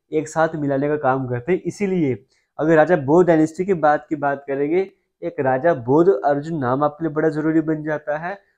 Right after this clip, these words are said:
और दूसरा किंग दामोदर दत्त जो नाम है, वो बड़ा इंपॉर्टेंट बन जाता है, क्योंकि जम्मू को रीयूनाइट करने का यहाँ पर काम करा गया था। अब हम आगे बात कर लेते हैं, इसके बाद और क्या इंपॉर्टेंट बन जाता है। अलेक्जेंडर की जब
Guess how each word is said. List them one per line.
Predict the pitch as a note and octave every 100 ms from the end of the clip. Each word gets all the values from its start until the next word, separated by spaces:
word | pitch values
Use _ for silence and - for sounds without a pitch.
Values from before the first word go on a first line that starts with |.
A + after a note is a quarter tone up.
| _
और | E3 D3
दूसरा | D#3 F#3 F#3
किंग | F#3 G3+ F#3+
दामोदर | F3 C#3 C3+ C#3+ D3 E3 D#3
दत्त | C3 F3 F3
जो | D#3
नाम | D3+ C3+ C3 C#3+
है, | E3 - _ -
वो | E3+
बड़ा | D3+ D#3
इंपॉर्टेंट | D#3 D#3 D3 C#3 C#3 C#3+
बन | C#3 C3+
जाता | C3 B2+
है, | C#3+
क्योंकि | C#3+ D3+
जम्मू | C3 C#3+ D#3
को | E3 A2 - - C#3
रीयूनाइट | F3 G3+ F3 D#3+ D#3+ D#3+
करने | D3 C#3+
का | D3
यहाँ | C#3 C3
पर | C#3+ F#3+
काम | C#3 C3 C3
करा | B2+ A#2+
गया | A#2 G#2
था। | - F2 F#2+ _ _ _ D3
अब | D3+
हम | F3+ F3
आगे | C3+ D3 F#3
बात | F3+ F3 -
कर | E3+
लेते | E3+ E3+
हैं, | F3
इसके | F3 E3
बाद | E3+ E3+
और | D#3+ D#3+
क्या | F3
इंपॉर्टेंट | D#3 D#3 D#3+
बन | D#3 D#3
जाता | D#3 D#3 E3
है। | E3+ _ _ _ _
अलेक्जेंडर | D3 D#3 C#3 D#3+ E3 E3+
की | F#3
जब | G3